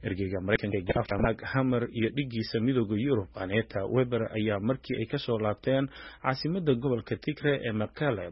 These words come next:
bayaan wadajir ah oo ay soo saareen waxay ku baaqeen in dhinacyada ay soo celiyaan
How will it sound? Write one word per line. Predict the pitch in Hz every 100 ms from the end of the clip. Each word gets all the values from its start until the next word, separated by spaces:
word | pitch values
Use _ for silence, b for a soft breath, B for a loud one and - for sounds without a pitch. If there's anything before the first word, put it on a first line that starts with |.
| -
bayaan | 98 110 113
wadajir | 101 98 92 127
ah | 110
oo |
ay | 104
soo | - 127
saareen | - 110 117 120
waxay | 127 113
ku | - 139
baaqeen | 117 113 139 139 139 B B B
in | 196
dhinacyada | 127 117 147 147
ay | -
soo | 104 - 131
celiyaan | 113 110 120 98 92